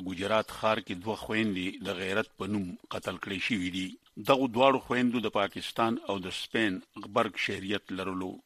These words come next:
په دې واقعه د برتانیې په ګارډین اخبار کې یو تفصیلي معلوماتي ریپورت خور شوی دی. ګارډین د خپل ریپورت په شروع کې لیکي چې د دواړو خویندو د څلوېښت کلنې انیسه عباس او د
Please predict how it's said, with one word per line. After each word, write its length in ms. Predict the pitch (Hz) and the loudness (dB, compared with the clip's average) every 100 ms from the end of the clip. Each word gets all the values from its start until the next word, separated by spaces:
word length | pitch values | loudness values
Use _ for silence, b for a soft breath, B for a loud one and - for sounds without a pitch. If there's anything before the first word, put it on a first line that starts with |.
| _ - | _ -10
په 60 | 92 | -2
دې 120 | 113 120 | 2 4
واقعه 320 | 104 95 120 | 4 2 0
د 100 | 110 98 | 0 0
برتانیې 580 | 98 - 98 98 101 107 | -2 -2 -2 0 -2 -2
په 60 | 101 | -4
ګارډین 400 | 92 107 101 98 | 0 0 0 -4
اخبار 320 | 90 - 113 107 | -4 -4 -2 -2
کې 160 | - 101 | -2 -4
یو 80 | 95 | -4
تفصیلي 500 | - - - 92 104 | -6 -10 -10 -6 -4
معلوماتي 480 | 98 92 92 90 - | -4 -4 -6 -8 -6
ریپورت 380 | 98 90 101 90 - | -8 -6 -6 -6 -6
خور 180 | 95 90 | -10 -6
شوی 240 | - 92 92 | -4 -4 -4
دی. 120 | 90 90 - _ - 107 | -6 -8 -10 _ -4 8
ګارډین 440 | 139 135 139 135 | 10 10 8 6
د 80 | 120 | 4
خپل 160 | - 110 107 | 0 -2 -2
ریپورت 360 | 110 - 127 117 | -4 -2 -2 -4
په 80 | 110 | -8
شروع 240 | - 101 117 110 | -6 -4 -4 -4
کې 100 | 110 | -6
لیکي 240 | 95 - 117 107 | -6 -4 -4 -4
چې 80 | 98 | -4
د 120 | 95 | -4
دواړو 280 | 95 117 113 92 | 2 4 4 0
خویندو 400 | 113 110 110 107 104 _ - | -2 0 0 0 -4 _ -8
د 100 | 104 | -6
څلوېښت 460 | - 95 98 95 - - | -4 -2 -2 -4 -6 -4
کلنې 340 | 98 107 117 110 - | -2 2 2 2 -2
انیسه 340 | 98 98 92 98 90 | -4 -4 -2 -2 -2
عباس 340 | 90 113 113 - - - | 4 4 4 0 -10 -4
او 80 | |
د 20 | 101 | -4